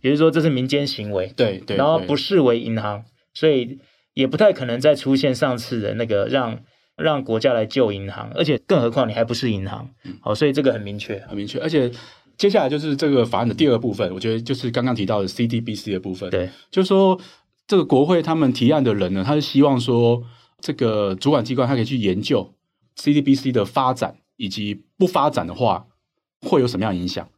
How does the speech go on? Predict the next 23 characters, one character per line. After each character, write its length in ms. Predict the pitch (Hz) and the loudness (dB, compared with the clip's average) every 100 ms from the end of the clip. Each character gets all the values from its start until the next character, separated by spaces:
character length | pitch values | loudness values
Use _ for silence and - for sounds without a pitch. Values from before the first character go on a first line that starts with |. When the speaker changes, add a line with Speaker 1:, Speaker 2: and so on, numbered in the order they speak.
| - | -10
Speaker 1:
嗯。 260 | 113 101 | -8 -6
Speaker 2:
好， 140 | 107 90 | -6 -2
就 100 | 143 | 0
是 60 | |
待 160 | 139 139 | 0 0
会， 60 | 135 | 0
我 40 | |
们 80 | 92 | 0
待 120 | 117 | 0
会 60 | 117 | -2
往 120 | 80 | -2
下 180 | 117 104 | -4 -4
看 220 | - 98 | -4 -4
这 80 | 101 | -4
个 60 | |
部 120 | 95 92 | -4 -6
分。 160 | 92 | -6
所 160 | 92 196 | 0 0
以 60 | |
总 240 | 196 123 113 | 2 0 2
结 160 | 117 | 0
起 180 | 131 - | 0 -2
来， 260 | 95 85 | -4 -4